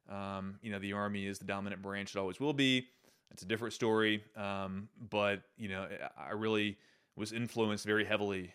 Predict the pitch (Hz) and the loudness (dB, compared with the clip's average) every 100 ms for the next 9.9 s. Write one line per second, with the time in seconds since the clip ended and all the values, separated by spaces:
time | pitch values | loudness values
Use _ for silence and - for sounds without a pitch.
0 | _ 104 95 95 92 95 98 95 98 101 | _ -12 -8 -6 -8 -8 -8 -4 -2 -2
1 | 101 98 - 101 98 98 - 98 95 - | -4 -6 -6 -4 -4 -4 -4 -6 -6 -10
2 | - _ _ _ _ _ - 104 - 139 | -16 _ _ _ _ _ -2 0 4 8
3 | 135 135 135 143 110 104 104 107 107 - | 8 8 4 2 2 2 0 -2 -4 -2
4 | 104 113 110 120 113 117 107 98 107 107 | 2 4 4 2 2 0 0 0 2 2
5 | 101 110 98 101 104 107 98 95 95 87 | 0 -2 -4 -4 -6 -6 -4 -4 -6 -8
6 | 95 - 120 110 104 98 101 101 101 92 | -12 -8 -4 -2 -2 0 0 0 -4 -4
7 | 95 101 98 92 92 101 98 98 92 92 | -4 -4 -6 -8 -8 -6 -6 -8 -10 -12
8 | - _ _ _ _ _ - 113 107 - | -16 _ _ _ _ _ -6 2 4 4
9 | 127 120 110 101 117 113 113 113 110 | 6 6 6 0 2 4 4 4 0